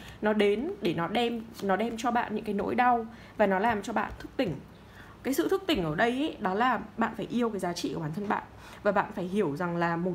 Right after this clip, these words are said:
khi mà bạn muốn tìm được một cái tình yêu đích thực ấy, thì bạn phải tạo ra được một cái giá trị đích thực cho bản thân bạn.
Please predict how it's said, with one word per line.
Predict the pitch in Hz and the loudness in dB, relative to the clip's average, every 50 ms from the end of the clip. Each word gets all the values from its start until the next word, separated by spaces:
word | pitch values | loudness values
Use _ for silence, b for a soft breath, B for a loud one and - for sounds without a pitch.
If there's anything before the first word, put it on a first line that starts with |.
| - | -4
khi | - - 302 302 285 262 | -4 0 2 2 2 2
mà | 240 202 180 160 - - - - - - - - - - - - - - - - | 2 0 -2 -2 -4 -6 -12 -20 -20 -20 -20 -20 -20 -20 -20 -20 -20 -18 -4 -2
bạn | - 208 - 233 | 0 2 4 4
muốn | 208 202 220 | 4 4 4
tìm | - - 320 262 220 190 | 4 4 6 6 4 2
được | 180 | 0
một | 175 180 170 | -2 -2 -2
cái | 247 269 226 - - | -4 -4 -6 -4 0
tình | - 220 190 | 0 2 2
yêu | 175 202 208 | 2 2 2
đích | - 349 349 | 2 2 2
thực | - 311 320 | 0 0 0
ấy, | 269 269 - - - - - - - - - - - | -2 -4 -4 -8 -16 -20 -20 -20 -20 -20 -20 -10 -4
thì | - 240 | 0 4
bạn | 196 185 - - | 4 4 4 2
phải | 156 131 | -2 -2
tạo | - 220 233 - - | 2 2 2 2 2
ra | 226 233 | 0 0
được | 220 214 208 | 0 0 -2
một | - 160 | -2 -6
cái | 170 170 | -4 -2
giá | 170 165 | -2 -2
trị | 170 - 285 - | -2 -2 -2 0
đích | 247 349 - | -2 -2 -2
thực | - 294 - | -4 -6 -4
cho | - 226 | -2 -2
bản | 196 160 151 | -2 -2 -2
thân | 175 190 190 | -4 -4 -2
bạn. | 208 202 - | -2 -2 -2